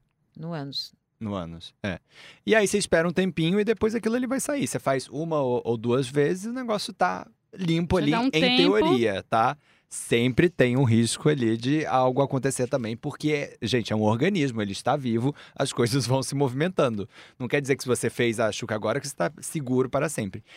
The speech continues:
Speaker 2: Mas acho que o, o ponto que ela levantou que eu achei interessante é, ela tem nojo, na verdade, do ânus de homens héteros. E a gente recebe muitos relatos de homens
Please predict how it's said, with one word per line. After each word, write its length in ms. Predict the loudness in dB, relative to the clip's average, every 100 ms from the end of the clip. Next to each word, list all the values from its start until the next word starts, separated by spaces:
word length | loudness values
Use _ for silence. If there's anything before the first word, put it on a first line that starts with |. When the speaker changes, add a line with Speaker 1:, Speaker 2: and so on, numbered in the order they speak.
| -20 -8
Speaker 2:
Mas 280 | 0 0 2
acho 180 | -2 -2
que 60 |
o, 120 | -4 -2
o 120 | -6
ponto 400 | -2 -4 -4 -4
que 60 | 0
ela 160 | 2
levantou 480 | 2 2 0 0 -2
que 140 | 0
eu 100 | 0
achei 220 | 2 0 -2
interessante 760 | -4 -4 -2 -2 0 -2 0
é, 160 | 0 -2 _ -20 _ _ _
ela 220 | -2 -2
tem 120 | 0 0
nojo, 460 | 2 2 0 -2
na 80 | -4
verdade, 440 | -4 -2 -2 -2 -6
do 440 | -4 0 0 0 0
ânus 460 | 0 2 2 0
de 120 | 2
homens 480 | 2 2 0 -2 0
héteros. 600 | -2 -2 -6 -8 -8 -12 _ -4
E 80 | 0
a 60 |
gente 260 | 0 -2 -4
recebe 400 | -6 -4 -4 -8 -4
muitos 560 | 4 6 6 4 -4 -4
relatos 640 | -2 2 0 0 -6 -8 -12 -20 _
de 240 | -8 0 2
homens 600 | 2 2 0 -4 -6